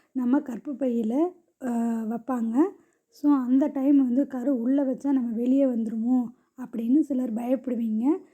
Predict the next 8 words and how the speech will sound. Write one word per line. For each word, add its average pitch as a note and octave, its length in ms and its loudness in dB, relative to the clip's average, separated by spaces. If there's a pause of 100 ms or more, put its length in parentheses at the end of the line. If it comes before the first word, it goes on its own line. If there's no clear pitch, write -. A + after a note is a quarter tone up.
(180)
அப்படி A3 220 -4
பயப்பட A#3 360 -4
வேண்டாம். A#3+ 500 -2 (600)
ஏன்னா, B3+ 460 4 (220)
நம்ம B3 240 -4
கர்ப்பப்பைக்கு C#4+ 640 -2
உள்ள A#3 380 0
எண்டோமெட்ரியம்ங்கிற B3+ 1400 2